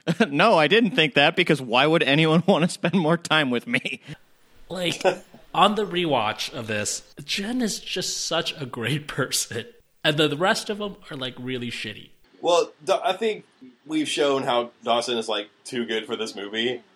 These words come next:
Speaker 3: So for the fact that, like, this guy pulls a Dawson, it's like, "I'm gonna put this pretty girl in my movie."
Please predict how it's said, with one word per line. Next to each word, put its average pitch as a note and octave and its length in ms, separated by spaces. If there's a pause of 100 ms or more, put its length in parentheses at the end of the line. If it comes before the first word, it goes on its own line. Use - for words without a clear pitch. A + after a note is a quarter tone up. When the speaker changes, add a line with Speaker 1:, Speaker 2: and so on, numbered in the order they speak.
(220)
Speaker 3:
So B2 220
for B2 80
the A#2 80
fact C3+ 280
that, B2 100
like, A2 360
this A2 160
guy A2 220
pulls A2 300
a - 20
Dawson, G2+ 480
it's A2 80
like, G#2+ 200 (140)
"I'm E3 140
gonna E3+ 100
put C#3+ 180
this C#3+ 80
pretty E3 240
girl A#2+ 160
in A#2 60
my C3 100
movie." B2 420